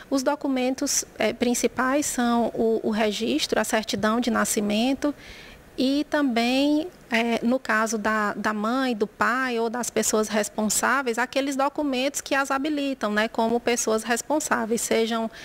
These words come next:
eh, tutores, né, das crianças, sejam, eh, a, a mãe e o pai, né, R G, C P F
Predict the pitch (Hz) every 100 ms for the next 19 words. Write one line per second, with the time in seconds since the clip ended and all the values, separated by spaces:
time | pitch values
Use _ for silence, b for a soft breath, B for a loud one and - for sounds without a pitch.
0 | B B - 220 214 208 208 - - 269
1 | 254 220 220 262 254 214 - 214 226 220
2 | 220 - 208 214 247 247 - 226 - B
3 | B - - 247 240 233 233 226 226 226
4 | 220 B B B - 214 214 208 208 -
5 | - - - - 214 - 220 226 220 240
6 | 247 220 214 208 208 220 254 - 226 220
7 | 196 240 254 233 226 B B B - -
8 | 247 - 220 240 262 254 233 - 233 220